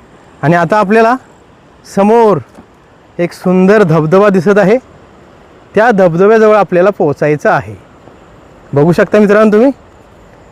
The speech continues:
निसर्गाने बनवलेली जादू, जणू काय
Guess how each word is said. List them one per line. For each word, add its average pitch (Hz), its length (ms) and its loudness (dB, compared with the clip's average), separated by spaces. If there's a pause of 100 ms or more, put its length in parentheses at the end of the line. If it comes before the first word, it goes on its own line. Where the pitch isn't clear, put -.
(300)
निसर्गाने 208 640 2
बनवलेली 190 640 0
जादू, 135 460 -2 (1160)
जणू 151 280 2
काय 196 280 0